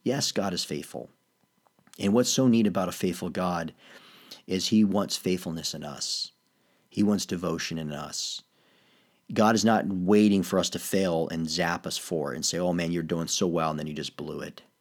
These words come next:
What Jesus did here with John, and that I pray that we would have a great takeaway that can encourage each one of us.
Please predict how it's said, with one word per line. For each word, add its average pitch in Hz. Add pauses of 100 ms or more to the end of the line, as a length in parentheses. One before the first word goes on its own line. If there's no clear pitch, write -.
(680)
What 110
Jesus 131
did 113
here 92
with 87
John, 73 (100)
and 82
that 78
I 87
pray 98
that 85
we 90
would 87 (140)
have 82
a 80
great 90 (680)
takeaway 80
that 73
can 82
encourage 90
each 90
one 82
of 76
us. -